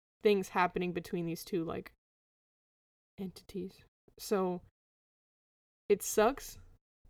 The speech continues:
that this might be the downfall to theaters. It might be a big start to something like that, if they don't handle it correctly, you know?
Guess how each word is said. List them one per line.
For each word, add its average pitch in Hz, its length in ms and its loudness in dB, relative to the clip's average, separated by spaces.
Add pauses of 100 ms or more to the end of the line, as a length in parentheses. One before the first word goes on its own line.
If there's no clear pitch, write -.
(140)
that 185 120 -2
this 190 160 -2
might 185 220 0
be 185 100 4
the 175 80 4
downfall 170 640 -4
to - 180 -2
theaters. - 600 -8 (340)
It 220 60 -6
might 202 160 -2
be 185 100 0
a 180 80 -2
big 175 240 -4
start - 460 -6
to - 100 -8
something 190 380 -8
like 208 180 -10
that, - 160 -8
if 220 180 2
they 233 140 10
don't 202 220 2
handle 180 260 -4
it - 80 -6
correctly, 175 360 -4 (480)
you 208 120 4
know? 185 200 0